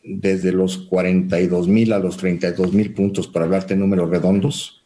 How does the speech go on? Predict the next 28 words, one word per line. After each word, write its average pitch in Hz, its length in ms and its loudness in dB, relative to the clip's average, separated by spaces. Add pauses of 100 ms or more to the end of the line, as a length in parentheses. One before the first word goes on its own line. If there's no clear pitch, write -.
(100)
muy 101 260 4
seria, 98 440 0
muy 92 180 2
fuerte, 107 520 -2 (160)
pero 107 180 0
al 104 60 0
final 123 280 2
del 135 80 2
año 135 160 0
se 127 120 -2
acabó 110 240 0
recuperando 107 580 0
y 110 100 2
acabamos 104 720 0
con 104 140 0
una 110 120 4
ganancia, 104 400 0
como 95 180 2
acabas 95 400 0
de 95 80 0
mencionar, 98 440 2
de 95 120 0
un 95 120 4
uno 95 200 2
por - 100 -8
ciento 95 240 -2
arriba, 95 340 0
que 85 240 -4